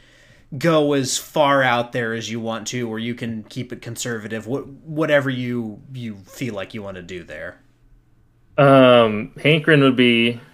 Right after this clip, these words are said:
Speaker 2: really fun to have on here, especially since, uh, I really followed his products pretty closely for a while.
Speaker 1: Mm-hmm.
Speaker 2: Um,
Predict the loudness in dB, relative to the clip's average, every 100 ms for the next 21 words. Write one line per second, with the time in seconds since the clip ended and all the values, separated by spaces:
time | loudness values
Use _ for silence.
0 | -20 -4 2 4 4 2 2 2 2 0
1 | 2 4 4 4 2 0 2 2 2 0
2 | -2 0 0 0 0 0 -2 -2 -2 -2
3 | -10 -18 -16 -6 -4 -2 0 -2 -6 _
4 | _ -2 0 2 2 0 4 6 6 4
5 | 2 2 2 4 4 2 -4 -20 -6 -4
6 | -2 2 2 0 0 0 0 0 0 2
7 | 2 4 2 2 -4 -16 -20 -20 -18 -2
8 | 4 6 8 8 6 2 -4 -8